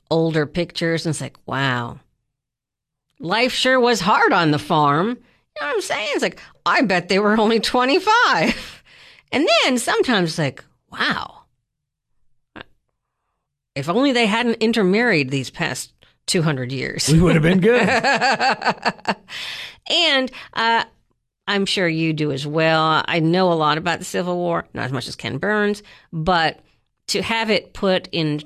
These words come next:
Speaker 1: terms of loss and to see photos that you don't usually see in the history book, you know, like,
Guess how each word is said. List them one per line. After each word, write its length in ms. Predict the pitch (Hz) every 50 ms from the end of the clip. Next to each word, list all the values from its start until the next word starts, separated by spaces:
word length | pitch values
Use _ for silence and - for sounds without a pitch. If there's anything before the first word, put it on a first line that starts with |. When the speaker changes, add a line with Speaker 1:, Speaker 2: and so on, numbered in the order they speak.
| - _
Speaker 1:
terms 720 | - - - 202 190 180 175 175 165 165 165 165 - -
of 420 | - 151 143 139 135 135 131 -
loss 760 | 113 139 143 156 165 170 170 165 160 143 147 151 - - - - _
and 160 | 151 151 151 -
to 120 | - 156
see 300 | 156 - - - 220 196
photos 640 | 180 - - 339 427 466 302 185 147 139 135 - - - - _ _
that 120 | - 262 -
you 60 | -
don't 120 | - -
usually 260 | 233 196 175 170 151
see 440 | 143 - - - 202 202 214 220 226
in 200 | 226 214 208 190
the 60 | 190
history 340 | 170 214 220 208 - 247 240
book, 360 | 220 226 233 240 240 233 - _ _ _ _
you 120 | - 269
know, 240 | 262 220 180 160 156
like, 340 | 151 135 131 139 139 - -